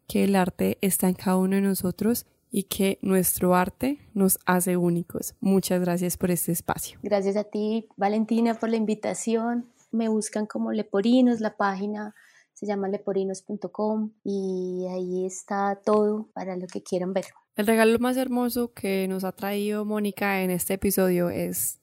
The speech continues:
Speaker 1: demostrarnos nuevamente que la belleza todos la tenemos,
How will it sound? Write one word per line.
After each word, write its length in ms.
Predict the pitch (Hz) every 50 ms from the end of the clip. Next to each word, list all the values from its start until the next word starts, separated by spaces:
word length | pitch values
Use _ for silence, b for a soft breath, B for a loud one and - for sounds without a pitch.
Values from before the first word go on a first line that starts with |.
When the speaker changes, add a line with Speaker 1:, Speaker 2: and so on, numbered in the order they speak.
| _
Speaker 1:
demostrarnos 960 | - 170 175 185 196 196 190 - - - 180 175 170 175 170 175 175 175 185
nuevamente 880 | 190 190 190 196 196 190 190 190 185 190 190 185 185 185 - 185 185 - B B B B B B B B _
que 140 | - - 190
la 120 | 190 190
belleza 720 | 185 190 185 180 - 185 175 170 - - 175 170 165 - - _ _ _ _ _ _ _ _ _
todos 480 | - 185 180 180 175 170 170 - -
la 120 | 180 170 165
tenemos, 600 | - - 170 170 165 - - - - 185 - B